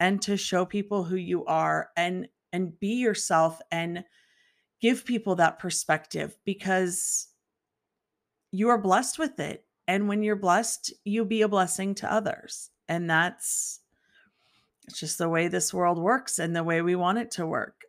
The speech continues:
So don't compare yourself to others. You don't have the same story, the same background, the same abilities as they do. And that's good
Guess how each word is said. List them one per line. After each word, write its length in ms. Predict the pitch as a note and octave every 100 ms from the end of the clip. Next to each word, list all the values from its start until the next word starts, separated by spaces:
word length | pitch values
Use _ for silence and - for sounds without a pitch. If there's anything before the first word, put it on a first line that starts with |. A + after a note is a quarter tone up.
| -
So 640 | - - G3 E3+ E3+ E3+ _ _ _ _
don't 300 | A3 A#3+ A#3+
compare 360 | C4 B3+ G3+ G3
yourself 520 | F#3 F3 - D#3+ -
to 180 | - -
others. 460 | D#3 - - - -
You 360 | F3+ F#3 G#3 G#3+ G#3+
don't 260 | G#3+ G#3+
have 340 | D#3+ F3 G#3 G3+
the 100 | G#3
same 320 | G#3 G#3 G3+
story, 540 | - - F#3+ A3 G3+
the 140 | F3 F3
same 380 | - F3+ F3+ E3+
background, 640 | E3 G3+ - F#3 E3 E3+
the 120 | F3
same 580 | - - F3+ F3+ F3+ F3+ F#3 _ _ _ _ _ _ _
abilities 920 | G3+ G#3 G#3 G3+ A#3+ A#3+ E3+ - - -
as 220 | F3 F3+ E3+
they 280 | E3 D#3
do. 320 | D#3 E3+ - - _ -
And 180 | G3
that's 280 | G3+ G#3 G3+
good 500 | - A3+ A3 E3+ -